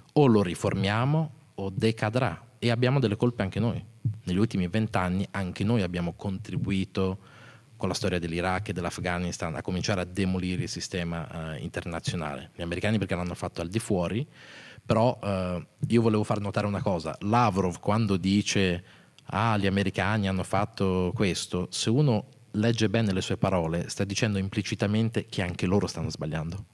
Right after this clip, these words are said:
Io lo dico sempre, un ladro più ladro non fa zero ladri, fa due ladri.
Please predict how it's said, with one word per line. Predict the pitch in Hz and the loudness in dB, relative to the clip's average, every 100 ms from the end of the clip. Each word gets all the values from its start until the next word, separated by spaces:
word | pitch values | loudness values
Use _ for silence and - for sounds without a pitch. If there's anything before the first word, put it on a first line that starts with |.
| _ _ _ _ _ _ - - - - - | _ _ _ _ _ _ -20 -20 -20 -10 -2
Io | 98 | 2
lo | |
dico | 101 104 | 2 2
sempre, | 117 82 | 0 0
un | 98 | 2
ladro | 120 131 | 2 2
più | 101 104 | 2 4
ladro | 92 90 90 - - | 2 2 0 -4 -8
non | 104 98 | -4 -2
fa | 107 | -2
zero | 92 87 | 0 0
ladri, | 87 80 78 | 0 0 -4
fa | 85 | -4
due | 90 | -2
ladri. | 92 90 85 | 0 0 -4